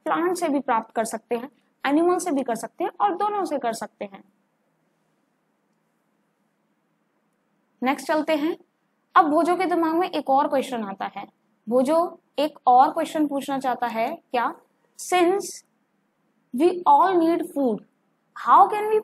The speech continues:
provide food to a large number of peoples in a country? तो भाई बहुत अच्छा question है। इनका पूछना है कि भाई हम सबको food की जरूरत पड़ रही है, तो हम इतना सारा food, इतना सारा food मतलब एक country में कितने सारे लोग हैं, तो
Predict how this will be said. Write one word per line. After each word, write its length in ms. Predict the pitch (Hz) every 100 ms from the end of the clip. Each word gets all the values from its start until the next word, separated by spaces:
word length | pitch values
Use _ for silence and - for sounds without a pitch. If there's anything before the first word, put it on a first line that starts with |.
| 349
provide 440 | 285 262 294 339 349 277
food 180 | 262 285 _ _ _ 330
to 40 |
a 200 | 330 302
large 560 | 269 226 214 285 339 339
number 260 | 320 320
of 100 | 330 330 -
peoples 360 | 311 320 320 320
in 100 | 311
a 100 | 311
country? 240 | 294 349 - _ -
तो 60 |
भाई 280 | 285 339 269
बहुत 280 | 190 202 208
अच्छा 200 | 233 269
question 340 | 277 269 269
है। 100 | 294 - _ -
इनका 200 | 294 339
पूछना 360 | 330 320 330 330
है 180 | 320
कि 80 | 330
भाई 360 | 311 359 349 - _ 269
हम 140 | 311
सबको 380 | 311 294 311 370
food 300 | 370 320 311
की 100 | 339
जरूरत 380 | 285 294 311 311
पड़ 120 | 220
रही 320 | 208 208 208
है, 140 | 208 220 _ _ _ 403
तो 60 |
हम 280 | 311 294 403 370
इतना 360 | 320 320 330 392
सारा 300 | 392 370 381
food, 380 | - 294 330 285 175 _ _
इतना 320 | 285 - 320 359
सारा 260 | 359 349
food 240 | 349 320 320
मतलब 340 | 320 349 349
एक 160 | 330 330
country 300 | 285 269 311
में 160 | 320 339
कितने 320 | 277 311 349
सारे 260 | 330 -
लोग 200 | 196 269
हैं, 80 | 262
तो 100 | -